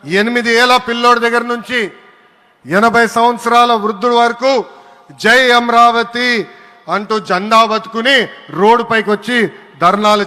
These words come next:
చేస్తాం, పోరాటాలు చేస్తాం, మనందరం చూసాం.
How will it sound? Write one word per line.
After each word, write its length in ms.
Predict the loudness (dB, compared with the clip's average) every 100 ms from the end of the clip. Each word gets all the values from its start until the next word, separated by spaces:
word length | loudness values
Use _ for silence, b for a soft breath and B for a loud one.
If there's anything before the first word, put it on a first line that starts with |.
| -2
చేస్తాం, 360 | -2 -2 -6
పోరాటాలు 600 | -4 0 2 2 2 -2 -2
చేస్తాం, 300 | -4 -4 -4
మనందరం 420 | -4 -4 -4 -6 -6
చూసాం. 320 | -6 -4 -6